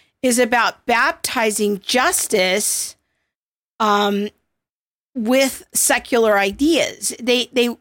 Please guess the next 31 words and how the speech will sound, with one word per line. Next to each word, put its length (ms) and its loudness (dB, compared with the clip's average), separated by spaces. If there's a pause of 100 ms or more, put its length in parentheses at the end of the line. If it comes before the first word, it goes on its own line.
they 180 2
want 400 2
to 120 2
get, 320 0
they're 140 2
willing 520 0
to 120 -2
get 340 -2 (400)
behind 560 0
a 60 2
distinctly 680 0
biblical 560 0
concept 500 -4
of 120 -8
justice, 680 -6 (920)
but 320 2 (1040)
they're 240 2
hesitant 880 0 (720)
because 460 0 (480)
if 140 0
the 100 0
person, 420 2
all 120 4
they're 120 2
doing 240 2
is 120 0
quoting 540 0
Micah 260 0
six 300 0
eight 360 2
or, 220 0